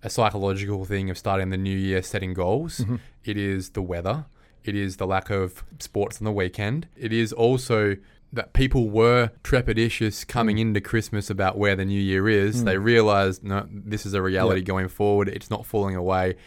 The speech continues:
Speaker 1: It's time." And there's a bit of fear moving in
Speaker 2: Mm.
Speaker 1: to that next cycle.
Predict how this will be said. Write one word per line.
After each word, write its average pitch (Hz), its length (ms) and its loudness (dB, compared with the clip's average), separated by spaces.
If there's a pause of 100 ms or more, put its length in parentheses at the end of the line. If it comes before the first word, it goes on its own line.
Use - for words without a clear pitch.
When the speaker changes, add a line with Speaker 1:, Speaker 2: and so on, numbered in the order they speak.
(120)
Speaker 1:
It's - 200 -8
time." 90 480 -4 (240)
And 98 100 -6
there's 92 80 -4
a 92 60 -4
bit 95 160 -4
of 85 60 -8
fear 98 540 -2
moving 92 380 -4
in 92 260 -2 (220)
Speaker 2:
Mm. 110 120 -2
Speaker 1:
to 101 100 0
that 92 180 -2
next 95 280 -6
cycle. 98 440 -2